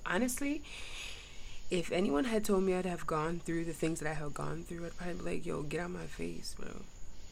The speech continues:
I would really, like, dead ass said, "You're lying." But now, even when I'm talking about it now, I'm looking and I'm like, "Yo, everything had to happen." It had to. I really feel like my purpose on this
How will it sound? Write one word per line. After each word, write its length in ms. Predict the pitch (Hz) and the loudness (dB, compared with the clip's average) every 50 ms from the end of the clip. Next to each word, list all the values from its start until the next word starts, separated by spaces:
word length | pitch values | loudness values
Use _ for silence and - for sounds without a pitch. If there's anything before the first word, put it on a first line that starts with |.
| - - - - - - - - - - - - - | -10 -12 -10 -8 -8 -8 -8 -8 -8 -6 -6 -4 -4
I 100 | - - | -2 -2
would 220 | 156 165 160 - - - - - - - - - - - - - - - | -2 -2 -2 -2 -2 -2 -2 -4 -4 -4 -4 -6 -6 -6 -6 -6 -6 -4
really, 600 | 151 147 151 156 151 151 147 139 143 - - - | -4 -4 -2 0 0 0 0 0 -2 -2 -2 -2
like, 200 | - - 143 143 | -4 -4 -2 -2
dead 180 | 151 151 151 | -2 -2 0
ass 260 | 139 135 - - - | -2 -2 -2 -4 -4
said, 400 | - - 135 127 - - 131 - - - | -4 -4 -4 -2 -2 -4 -4 -4 -4 -4
"You're 180 | - - - - | -2 -2 -2 -4
lying." 440 | - - - - - - - 175 175 - - - - - - - - - - - - - - - - - - - - - - - - - - - | -4 -4 -4 -6 -6 -8 -8 -8 -8 -8 -8 -10 -10 -8 -6 -2 -2 0 0 0 -2 -2 -4 -4 -4 -4 -2 -4 -4 -4 -4 -4 -4 -4 -4 -2
But 340 | - 160 147 135 135 - - - - - - - - | 0 0 0 0 0 -2 -4 -6 -6 -6 -6 -6 -2
now, 240 | - 175 170 185 208 | 0 2 4 4 4
even 240 | - - 208 208 208 | 4 4 4 4 4
when 100 | 202 190 | 4 2
I'm 140 | 180 175 175 | 2 2 2
talking 300 | 175 156 165 - 185 170 | 2 2 2 2 0 -2
about 120 | 165 160 | 0 0
it 120 | 160 139 | 0 0
now, 260 | 143 147 143 151 156 156 | 2 2 0 0 0 0
I'm 160 | 156 151 151 | -2 0 0
looking 300 | 151 156 - 156 151 165 | 0 0 0 0 0 0
and 100 | 151 151 | 0 -2
I'm 140 | 139 - - | -2 -2 -4
like, 260 | - - - - - | -2 -2 -2 0 0
"Yo, 160 | - - - | 0 0 -2
everything 380 | - - 170 185 185 - - - | -2 -2 -2 -2 -2 -2 -2 -2
had 240 | 143 147 160 160 | -2 -2 -4 -4
to 80 | - 156 | -4 -4
happen." 420 | 147 147 - - - - - - - - - - - - - - - - - | -4 -4 -6 -6 -6 -6 -4 -4 -4 -4 -4 -4 -4 -4 -4 -6 -6 -6 -6
It 80 | 151 147 | -4 -2
had 280 | 151 82 160 180 180 - | -2 0 0 -2 -4 -6
to. 200 | - - - - - - - - - - - - - - - - - - - - | -6 -6 -6 -6 -6 -6 -4 -4 -2 -2 0 0 0 -2 -4 -4 -4 -4 -4 -2
I 60 | - | -2
really 260 | 165 165 175 175 - | 0 0 0 0 0
feel 160 | - - 156 | -2 -2 -2
like 220 | 151 143 135 - - | -2 -2 -4 -4 -4
my 160 | 143 143 143 - - - - - - - - - - - - - - - | -2 -2 -2 -4 -4 -6 -10 -12 -10 -8 -8 -8 -8 -8 -8 -8 -8 -6
purpose 480 | - - 180 175 - 180 185 185 - | -4 -4 -2 -2 -2 -2 -2 -2 -2
on 180 | - - 170 175 | -4 -4 -2 -2
this 200 | 165 156 143 - | -4 -4 -4 -6